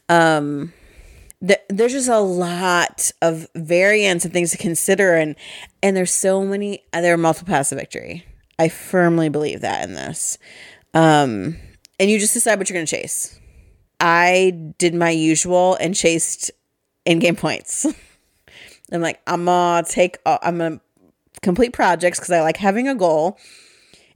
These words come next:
And if I'm gonna complete projects, I might as well take projects that are gonna give me reputation so I get to score those projects again for points, as well as the stuff they gave me, the points and the stuff they gave me in game." It's also very cute.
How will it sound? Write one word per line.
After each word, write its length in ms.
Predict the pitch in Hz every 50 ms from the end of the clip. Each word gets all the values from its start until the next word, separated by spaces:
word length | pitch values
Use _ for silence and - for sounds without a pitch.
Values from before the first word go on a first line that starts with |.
| _ _ -
And 100 | 185 175
if 100 | 170 208
I'm 40 | 202
gonna 140 | 170 175 175
complete 340 | 190 254 226 311 294 269 -
projects, 580 | - 277 226 196 180 185 180 180 175 - - - _
I 140 | 170 170
might 140 | 170 165 165
as 100 | 165 165
well 100 | 180 165
take 220 | 165 - 240 247 -
projects 460 | - 247 185 175 165 180 165 - -
that 80 | 170
are 40 | 160
gonna 120 | 160 160 156
give 200 | 156 160 143 -
me 280 | 160 156 156 151 147 - - - - _ _
reputation 640 | 147 - - - 277 294 - - 208 175 170 214 202 - - - _
so 160 | - - 165
I 20 |
get 80 | 156 -
to 120 | - 156 -
score 240 | - - 180 160
those 180 | 147 156 151 -
projects 640 | - - - - 180 - 147 123 - - - - - _ -
again 640 | 151 160 165 165 156 151 131 143 143 147 151 156 - - - _ _ _
for 180 | - - 175 160
points, 540 | 156 - - 185 180 175 175 160 - - - - - - - _
as 220 | - 165 160 156 -
well 220 | 170 165 160 160
as 160 | - 156 151 -
the 60 | 151
stuff 320 | - - 170 151 147 -
they 120 | - 151 143
gave 280 | 143 151 143 143 -
me, 220 | 151 147 135 98 71
the 100 | - 143
points 420 | - - 156 151 151 143 - - - - - - - - _ _
and 140 | - 156 156
the 40 | 147
stuff 180 | - 151 139 -
they 80 | 143
gave 240 | 143 135 135 135 151
me 140 | 139 123 -
in 180 | - - 147
game." 280 | 135 - 92 64 - 156 - - - - _ _
It's 160 | 196 190 -
also 320 | - 185 190 202 - 190 180
very 480 | 175 165 165 175 180 185 190 180 170
cute. 680 | 165 - - - - 269 247 240 240 233 220 - -